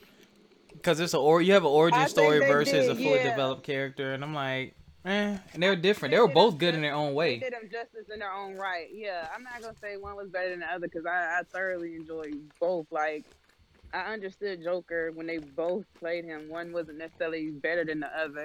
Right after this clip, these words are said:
Speaker 2: And again, like you said, one was, like, an origin story, so you're getting the Heath Ledger Joker from the Joaquin Joker, like,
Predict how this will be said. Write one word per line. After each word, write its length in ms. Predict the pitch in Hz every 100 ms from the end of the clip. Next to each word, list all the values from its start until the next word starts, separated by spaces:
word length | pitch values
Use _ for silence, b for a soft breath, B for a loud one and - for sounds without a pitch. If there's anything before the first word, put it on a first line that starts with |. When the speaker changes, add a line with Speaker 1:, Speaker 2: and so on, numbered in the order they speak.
| 160
Speaker 2:
And 140 | 196
again, 280 | 226 262 240
like 180 | 233 220
you 100 | 226
said, 240 | 226 190 175
one 200 | 214 233
was, 100 | 220
like, 160 | 214
an 80 | 196
origin 380 | - 202 190 196
story, 500 | - 190 190 190 185 -
so 400 | 180 170 165 170 _ _ _ _ _ - - _ _ _ _ 185
you're 180 | 233 214
getting 600 | 247 247 233 220 208 160
the 100 | 180
Heath 260 | 247 254
Ledger 260 | 202 220 190
Joker 580 | 202 196 190 185 180 185 _ _ -
from 140 | 196
the 80 | 175
Joaquin 560 | 190 208 190 226 214 202
Joker, 420 | 175 170 160 156 160
like, 240 | 160